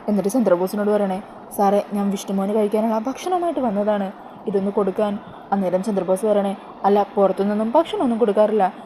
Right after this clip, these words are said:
ഇവിടെ പ്രതികൾക്കുള്ള ഭക്ഷണം ഞങ്ങൾ തന്നെയാണ് മേടിച്ചു കൊടുക്കുന്നത്." ഈ സമയം അങ്ങോട്ടേക്ക് വേറൊരു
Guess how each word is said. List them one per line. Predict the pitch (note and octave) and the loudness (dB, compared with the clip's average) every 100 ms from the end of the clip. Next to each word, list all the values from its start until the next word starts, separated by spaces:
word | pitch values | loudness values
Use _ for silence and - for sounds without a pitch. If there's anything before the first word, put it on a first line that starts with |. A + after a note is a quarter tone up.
| - - | -8 0
ഇവിടെ | F#3+ G3+ G3 | 2 2 2
പ്രതികൾക്കുള്ള | G#3 F#3 F#3+ F#3 G#3 | 0 4 4 4 2
ഭക്ഷണം | G#3 G#3 A#3 A3 | 4 0 0 -2
ഞങ്ങൾ | C4+ F4 G4 E4+ | -2 -2 0 0
തന്നെയാണ് | D4+ A3+ | 2 2
മേടിച്ചു | G3 G3 A3+ | 0 0 2
കൊടുക്കുന്നത്." | G3 G3+ G3 F#3+ G3 - - - - - | 2 0 0 -2 -2 -12 -20 -20 -20 -6
ഈ | G#3+ G3 | -2 -2
സമയം | F#3+ G3+ - | 0 0 0
അങ്ങോട്ടേക്ക് | G3+ F#3+ G3 G#3 | 0 0 0 0
വേറൊരു | A3 C#4+ D4+ D4 | 4 6 6 2